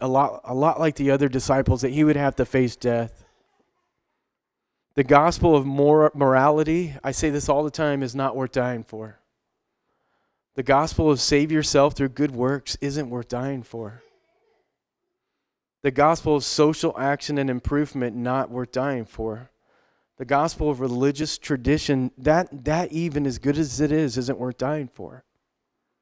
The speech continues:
The gospel of merely having spiritual conversations, seeking the church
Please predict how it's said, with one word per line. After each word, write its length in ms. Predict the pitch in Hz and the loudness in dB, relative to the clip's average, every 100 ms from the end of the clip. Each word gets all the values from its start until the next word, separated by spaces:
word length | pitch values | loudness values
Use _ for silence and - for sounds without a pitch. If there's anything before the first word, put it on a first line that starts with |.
| _ _ _ _ _ _ _ | _ _ _ _ _ _ _
The 80 | 135 | -4
gospel 440 | 131 147 170 170 | 2 2 4 4
of 120 | 139 123 | 4 2
merely 460 | 135 143 156 160 | 2 4 6 4
having 280 | 156 156 147 | 6 4 4
spiritual 540 | 131 - 147 147 - | 0 0 2 4 2
conversations, 960 | 139 151 143 139 - 127 120 123 113 - - _ _ _ | 0 0 0 0 2 0 0 -6 -6 -10 -14 _ _ _
seeking 520 | - - 160 - 160 | -8 -4 -4 -2 0
the 100 | 147 | 0
church 540 | - 151 151 139 - | 2 4 4 0 -10